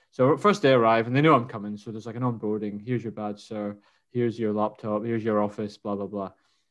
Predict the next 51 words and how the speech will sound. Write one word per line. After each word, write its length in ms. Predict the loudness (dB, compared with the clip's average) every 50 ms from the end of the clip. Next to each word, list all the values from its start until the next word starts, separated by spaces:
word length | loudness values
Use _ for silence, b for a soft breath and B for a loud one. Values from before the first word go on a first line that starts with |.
| _ _ _ _
Anyway, 260 | 0 4 4 6 6 4
there's 160 | 4 2 2
a, 80 | 2
a 160 | 2 2 0 -2
tour 260 | 2 4 8 8 8
of 80 | 8 6
the 80 | 4
building. 420 | 4 6 6 6 6 2 -2 -6 -6 -4
And 260 | -2 -2 -2 -2 -4 -8 -8 _
like 200 | 4 4 4 4 0
most 340 | -2 2 4 4 2 2 2
runners, 360 | 0 2 2 2 0 -2 -6 -12 _ _ _ _
all 160 | 4 6 6
I'm 100 | 6 6
thinking 240 | 2 -2 -2 -2 -2
is, 220 | -4 -4 -6 -8 _ _ _ _ _
show 240 | -8 2 4 6 6
me 100 | 8 6
the 80 | 4
gym, 400 | 4 2 2 0 0 0 -4 -10 -14
show 200 | -6 0 2 4
me 100 | 4 4
the 60 | 2
showers. 440 | 0 0 0 0 0 0 -4 -6 _ _ _
That's 160 | 0 2 6
all 120 | 6 6 6
I, 240 | 4 2 -2 -4 -4
I 40 | -2
care 180 | 2 2 4
about. 160 | 4 2 2
How 140 | 2 2 2
can 120 | 2 2 0
I 60 | 0
run 240 | 2 2 0 0 -2
commute 300 | -4 -2 -2 -2 0 0
here? 260 | 0 2 2 2 0 0 b b b b b
'Cause 100 | _ 2
I'm 80 | 4 4
not 100 | 4 2
gonna 120 | 0 -4
be 100 | -4 -6
getting 160 | -6 -8 -10
the 60 | -12 -18
metro. 340 | -20 -20 -20 _ -20 _ -8 -8
I'm 60 | -8
gonna, 220 | -8 -10 -12 -12 -10
I'm 140 | -8 -8 -6
gonna 180 | -6 -6 -8
run 320 | -8 -8 0 2 4 4 4
into 200 | 2 2 0 -4
work. 220 | -4 -6 -6 -8